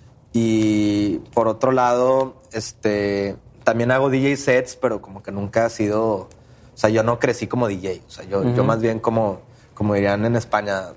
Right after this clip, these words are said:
Speaker 1: pincho, o sea,
Speaker 2: Ajá.
Speaker 1: como que pongo, hago una curaduría, una selección de música que me gusta,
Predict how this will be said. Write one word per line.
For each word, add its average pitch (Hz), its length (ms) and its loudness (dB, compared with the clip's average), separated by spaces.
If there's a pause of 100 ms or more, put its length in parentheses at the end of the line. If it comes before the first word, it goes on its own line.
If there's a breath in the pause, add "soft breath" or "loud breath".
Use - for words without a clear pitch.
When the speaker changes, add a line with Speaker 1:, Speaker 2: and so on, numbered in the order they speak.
(120)
Speaker 1:
pincho, 120 500 0 (260 soft breath)
o - 140 2
sea, 127 100 6
Speaker 2:
Ajá. - 80 2
Speaker 1:
como 104 180 -2
que 101 120 -4
pongo, 110 920 2
hago 101 160 0
una 120 280 2
curaduría, 104 720 2
una 104 160 0
selección 107 360 -2
de 107 60 -2
música 107 260 -8
que 107 80 -6
me 98 100 -4
gusta, 139 540 0